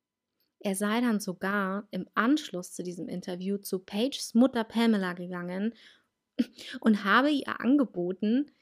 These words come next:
man könne sich zusammen hinsetzen und über Paige sprechen, wenn sie das möchte.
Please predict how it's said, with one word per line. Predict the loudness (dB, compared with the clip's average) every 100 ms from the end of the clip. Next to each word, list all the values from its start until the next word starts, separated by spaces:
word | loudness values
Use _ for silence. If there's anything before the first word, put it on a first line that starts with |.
| -20 _
man | -6
könne | -4 4 6 6
sich | 2 -4
zusammen | -6 -6 -6 -6 0
hinsetzen | 4 6 4 0 0 4 4 4
und | 2 -4
über | -6 -8
Paige | -6 -2 -2 -2
sprechen, | -6 -4 -2 0 2 2
wenn | 2
sie | 0
das | -4 -6 -2
möchte. | -2 -2 -4 -2 -2